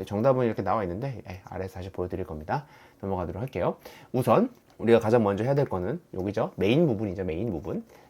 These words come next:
메인 부분을 할 건데, 이제 메인 부분을 하나하나부터 갈 겁니다. 어, 첫 번째 중요한 거 있어요. 여기 데이터 타입이 나왔습니다. 데이터 타입, 요건 지금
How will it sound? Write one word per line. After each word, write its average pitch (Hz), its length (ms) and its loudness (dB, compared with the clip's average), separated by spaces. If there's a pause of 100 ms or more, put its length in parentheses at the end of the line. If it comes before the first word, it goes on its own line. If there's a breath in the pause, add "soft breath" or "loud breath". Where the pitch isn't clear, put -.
메인 151 240 4
부분을 151 200 2
할 170 120 2
건데, 139 360 2
이제 - 140 -2
메인 117 260 2
부분을 139 240 2
하나하나부터 180 720 0
갈 98 180 -4
겁니다. 82 420 -2 (400 soft breath)
어, 104 220 -2
첫 - 220 -14
번째 160 500 0 (140)
중요한 110 420 0
거 87 100 -2
있어요. - 320 -8 (100)
여기 95 320 -6 (120)
데이터 175 880 0
타입이 175 400 0
나왔습니다. 82 680 -6 (300 loud breath)
데이터 139 380 2
타입, - 280 -4 (140)
요건 110 260 2
지금 143 300 -2